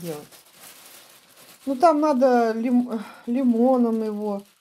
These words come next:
промариновать, р-, во-, почистить и промариновать. Ну, если было бы хотя бы несколько штук, я бы сделала, наверное. Но я делала раньше в фольге. Ему, ему вообще-то нравится в фольге, в этой, в духовке.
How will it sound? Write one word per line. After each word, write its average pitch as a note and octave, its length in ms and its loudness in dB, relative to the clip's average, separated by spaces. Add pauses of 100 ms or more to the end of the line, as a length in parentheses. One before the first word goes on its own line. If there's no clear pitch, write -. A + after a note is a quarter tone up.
промариновать, G#3 920 -6
р-, G3 180 -8
во-, G3 180 -6
почистить G#3+ 640 -10
и G3+ 40 -16
промариновать. G3+ 760 -8 (840)
Ну, D4+ 100 -8
если G4 280 -2
было F4+ 280 0
бы A3 140 -2
хотя G#3+ 340 -6
бы F#3 240 -8 (1000)
несколько G#3 380 -8
штук, E3+ 380 -16
я A3+ 160 -4
бы G#3+ 120 -8
сделала, D#3 640 -16 (280)
наверное. D#3 600 -12 (440)
Но A#3+ 60 0
я C4+ 160 2
делала A#3 460 -2
раньше D#3+ 480 -14 (460)
в - 40 -20
фольге. E3+ 400 -14
Ему, A#3+ 360 -4
ему C#4 240 -2
вообще-то D4+ 360 -6
нравится G3 460 -2
в - 60 -20
фольге, E3 440 -14 (1040)
в F#3+ 120 -10
этой, F#3 260 -6
в E3+ 80 -10
духовке. F3+ 680 -8